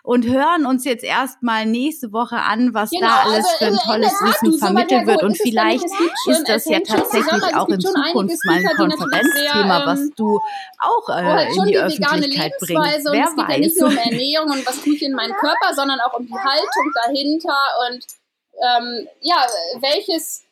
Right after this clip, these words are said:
Speaker 2: Selbstbestimmungsrecht und wie, wie ist meine Haltung zu anderen Lebewesen? Ob das jetzt Tiere sind oder Kinder sind oder Erwachsene, spielt in dem Fall keine Rolle. Also es geht, äh, so weit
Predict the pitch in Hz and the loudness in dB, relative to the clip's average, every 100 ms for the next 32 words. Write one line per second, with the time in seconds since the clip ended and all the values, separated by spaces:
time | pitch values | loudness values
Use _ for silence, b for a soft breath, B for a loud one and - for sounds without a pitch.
0 | _ 269 302 302 - 302 - 294 294 294 | _ -2 -2 -4 -6 -6 -4 -2 -2 -2
1 | - 262 269 - - - 262 247 254 320 | -4 -4 -4 -6 -14 -6 -4 -2 0 0
2 | 285 339 392 349 302 330 403 381 349 339 | 2 2 2 0 0 2 0 0 0 0
3 | 415 311 - 285 302 311 302 302 320 285 | 0 -2 -2 -2 0 0 0 0 -2 -2
4 | 220 208 202 196 180 _ _ 254 277 277 | 0 0 0 -4 -14 _ _ -6 -4 -6
5 | 254 - 320 427 605 494 453 320 320 320 | -6 -2 0 0 0 0 -2 0 -2 -2
6 | 330 330 330 311 294 311 285 302 254 277 | 0 2 2 0 0 0 0 2 0 0
7 | - - 359 285 294 277 240 269 294 330 | -2 -4 -4 -4 -4 -8 -8 -4 -2 -2
8 | 294 285 285 277 277 294 262 202 202 220 | -4 -2 -4 -2 0 0 0 0 -2 -6
9 | b b - - 294 - 262 381 523 523 | b b -12 -4 -4 -2 -2 -2 -4 -4
10 | 285 381 403 | -2 0 0